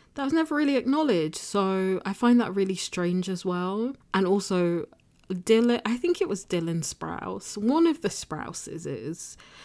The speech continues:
the attractive Sprouse twin, a couple years ago actually accused him of preying on eighteen to twenty-five-year-old models as well. So, like, I think it's something that's well known in the industry, and I find that really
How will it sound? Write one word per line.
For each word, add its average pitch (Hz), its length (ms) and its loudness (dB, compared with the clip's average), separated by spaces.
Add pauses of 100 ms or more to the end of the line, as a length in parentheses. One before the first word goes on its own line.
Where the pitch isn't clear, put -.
(140)
the 240 240 6
attractive 247 540 2
Sprouse - 600 -6
twin, 170 640 -2 (280)
a 180 100 -4
couple 202 400 -2
years 185 300 2
ago 165 360 -2
actually - 380 -8
accused 156 480 -6
him 156 380 -6
of 151 480 -8
preying 175 640 2
on 165 400 -4
eighteen 165 400 -4
to 165 120 -6
twenty-five-year-old 160 920 -4
models 160 500 -4
as 170 140 -4
well. 180 260 -2
So, 202 160 -4
like, 190 300 -2
I 202 100 -2
think 269 240 2
it's 285 160 -2
something 240 320 0
that's - 240 -6
well 175 220 -2
known 175 580 -4 (140)
in 185 240 4
the 175 120 0
industry, 180 840 -2
and 175 180 -2
I 165 60 -2
find 170 360 -4
that 156 160 -8
really 160 680 -4